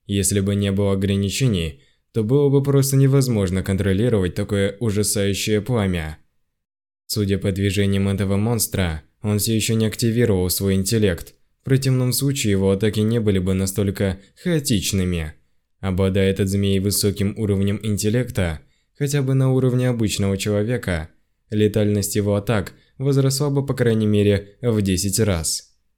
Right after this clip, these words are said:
После того, как мутированная змея выплюнула столб огня, ее сила значительно ослабла. Лин Чао не собирался упускать такую возможность и резко спикировал вниз.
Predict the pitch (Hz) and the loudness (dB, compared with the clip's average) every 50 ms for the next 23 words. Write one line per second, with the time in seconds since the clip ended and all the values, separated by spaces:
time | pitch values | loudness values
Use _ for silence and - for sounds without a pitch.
0 | _ - - 101 95 - - 95 98 92 101 95 101 104 95 101 90 104 101 104 | _ -6 -2 -2 -2 0 0 -2 0 0 0 0 0 -2 -4 -2 -2 0 0 0
1 | 92 104 101 101 95 98 101 101 98 98 95 95 101 104 101 104 104 98 95 95 | 2 0 2 2 2 0 0 0 0 0 0 0 0 0 2 2 2 0 0 -4
2 | - - _ _ - 143 143 139 147 139 135 110 104 101 98 98 98 98 95 - | -8 -14 _ _ -4 0 2 2 2 2 2 0 0 0 0 2 2 0 0 0
3 | - 110 104 95 104 101 101 101 110 123 139 117 85 78 71 - _ _ _ - | 0 -2 -2 0 0 0 0 0 2 2 2 0 0 -2 -6 -12 _ _ _ -8
4 | - 104 101 101 95 - - - 135 123 104 95 92 95 95 98 95 104 98 - | -2 0 0 0 0 0 0 0 2 4 4 2 2 2 0 -2 -2 -4 -4 -2
5 | 110 107 107 113 - 117 117 - - - 117 104 95 85 87 85 78 80 85 - | -2 0 0 -2 -2 -2 -2 -2 -2 0 0 0 0 0 -2 -4 -6 -6 -10 -14
6 | _ _ _ _ _ _ _ _ _ _ _ _ _ _ _ - 107 98 95 95 | _ _ _ _ _ _ _ _ _ _ _ _ _ _ _ -4 -2 0 0 2
7 | 95 95 92 - 101 98 98 98 98 98 95 - 104 92 101 98 107 110 110 104 | 0 0 -2 -2 -2 0 2 2 2 0 0 0 0 2 2 2 2 2 0 0
8 | - 113 107 101 113 104 - - 113 107 - - 110 - 120 113 113 107 113 110 | 0 -2 -2 0 0 -2 0 0 0 -2 0 -2 -4 -2 0 -2 0 0 0 0
9 | 113 123 117 101 92 90 92 90 82 - - - - - 123 107 101 98 101 104 | 0 2 0 0 0 0 -2 -2 -2 -4 -4 -6 -6 -4 -2 0 2 2 2 2
10 | 107 - - 110 90 82 - - - - 107 101 - - 110 104 107 104 107 107 | 0 0 0 -2 -2 0 -4 -6 -4 -4 -4 -4 0 0 0 2 2 4 4 2
11 | 107 107 120 113 98 85 - - - - - | 2 2 0 0 0 0 0 -2 -2 -4 -12